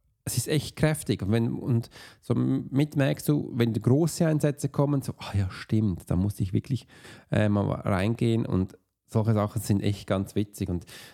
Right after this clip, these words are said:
da bekomme ich auch immer wieder so wunderbare Berichte, ähm, dass, äh, man so, so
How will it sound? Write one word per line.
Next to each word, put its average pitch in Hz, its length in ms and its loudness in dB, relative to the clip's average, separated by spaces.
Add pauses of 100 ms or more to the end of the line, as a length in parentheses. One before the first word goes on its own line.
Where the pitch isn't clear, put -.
da 104 80 -2
bekomme 143 280 4
ich 135 120 2
auch 123 120 2
immer 135 180 4
wieder 120 200 2
so 107 260 2
wunderbare 113 600 2
Berichte, 131 580 2 (400)
ähm, 110 420 2 (600)
dass, 113 280 0
äh, 98 360 4
man 95 220 2
so, 101 100 0 (100)
so 101 260 -2